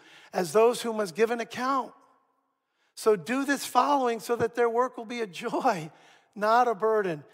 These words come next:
for that would be of no benefit to you." So if I can just, uh, wrap up my part here this morning by asking you, would you do me just one application this morning? Would you pray for our elders?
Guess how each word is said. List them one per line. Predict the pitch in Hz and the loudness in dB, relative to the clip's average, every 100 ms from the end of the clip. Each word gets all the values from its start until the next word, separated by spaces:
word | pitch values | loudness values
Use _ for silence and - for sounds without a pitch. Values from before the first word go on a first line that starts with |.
| _ - | _ -10
for | 190 | -4
that | 180 196 | 0 0
would | 202 185 | 0 -2
be | 196 | -2
of | 185 160 | -4 -4
no | 180 185 | -6 -6
benefit | 170 160 156 - 147 | -6 -8 -8 -14 -18
to | - 143 | -16 -16
you." | 139 131 127 _ _ _ _ _ _ _ _ _ _ _ _ _ _ _ _ _ _ _ | -16 -16 -20 _ _ _ _ _ _ _ _ _ _ _ _ _ _ _ _ _ _ _
So | - - 208 214 | -2 4 6 4
if | 208 | 4
I | 208 | 2
can | 208 214 | 2 -4
just, | 202 185 - | -4 -4 -8
uh, | 233 170 160 - - - | -4 -2 -2 -4 -20 -20
wrap | 175 196 202 | -2 0 4
up | 208 202 175 | 2 0 -4
my | 180 185 | -4 -4
part | - 202 185 170 | -2 0 0 0
here | 180 180 | -4 -4
this | 160 - | -6 -10
morning | 185 185 170 160 | -4 -2 -2 0
by | 165 190 | -2 -2
asking | 180 180 - 180 170 | -4 -6 -8 -10 -8
you, | 170 | -8
would | 170 156 208 | -8 -8 -8
you | 220 233 226 _ _ _ _ _ | -8 -8 -12 _ _ _ _ _
do | - 220 | 0 2
me | 202 | 2
just | 180 165 | -2 -4
one | 170 202 208 | 0 2 4
application | 202 202 185 196 180 - 165 | 2 0 -4 0 -2 -4 -8
this | 156 - | -10 -10
morning? | 156 151 143 143 _ _ - | -6 -4 -6 -10 _ _ -6
Would | 180 | -6
you | 165 240 | -4 -10
pray | - 214 208 214 185 - | 0 2 4 4 0 -14
for | - 196 | -4 0
our | 175 175 | 0 0
elders? | 165 160 165 160 | -2 -4 -8 -10